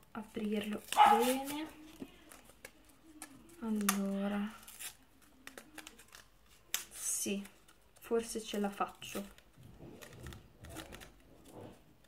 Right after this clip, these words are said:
Arrivo, eh. Ci sono. Eccomi. Allora, il dotter è fatto così.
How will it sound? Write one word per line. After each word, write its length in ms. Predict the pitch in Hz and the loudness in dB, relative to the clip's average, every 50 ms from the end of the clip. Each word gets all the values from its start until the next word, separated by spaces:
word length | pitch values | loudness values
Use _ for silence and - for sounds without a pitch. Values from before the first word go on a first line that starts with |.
| - - - - - - - - - - - 226 233 226 - - - - - - - - - - - - - - - - - - - - - 427 453 494 508 539 539 539 554 539 - - - - - - - - - - - - - - - - - - - - - - - - - - - - - - - - - - - - - - - - - - - - - | -20 -20 -20 -20 -20 -18 -18 -20 -20 -16 -14 -14 -14 -14 -14 -16 -18 -20 -20 -20 -20 -20 -16 -16 -16 -16 -16 -20 -20 -20 -20 -20 -20 -20 -6 -4 -2 0 2 2 2 4 4 4 2 2 -2 -8 -12 -14 -14 -14 -12 -12 -12 -12 -12 -10 -6 -4 -4 -4 -4 -8 -10 -10 -12 -10 -8 -8 -8 -8 -8 -10 -12 -16 -18 -20 -20 -20 -20 -20 -20 -18 -14 -10 -8 -8 0
Arrivo, 500 | - 226 214 220 202 190 185 185 202 214 | 0 2 6 8 10 10 10 12 12 12
eh. 160 | 233 262 - - - - - - - - - - - - - | 12 12 12 12 4 -6 -12 -16 -20 -20 -20 -20 -14 -14 -12
Ci 140 | - - 214 | -8 -6 -6
sono. 480 | 202 - - 175 165 175 175 202 202 202 - - - - - - - - - - - - - - - - - - - - | -4 -2 -2 0 2 4 4 4 4 2 -6 -20 -20 -20 -18 -18 -16 -16 -16 -10 -10 -10 -8 -8 -10 -10 -12 -16 2 4
Eccomi. 680 | - 226 233 - - - - - 202 190 196 180 208 - - | 4 4 4 -2 -14 -8 2 2 4 4 4 2 2 8 12
Allora, 500 | 247 247 247 247 233 214 208 202 202 208 | 12 12 12 12 12 12 12 12 12 12
il 80 | 214 220 | 12 12
dotter 340 | 254 262 269 - 359 381 | 12 12 12 12 12 12
è 40 | 392 | 12
fatto 360 | 381 - 302 320 - - 247 | 12 10 8 8 8 2 4
così. 440 | - - 240 208 190 185 202 180 - | 8 8 8 10 10 6 4 4 4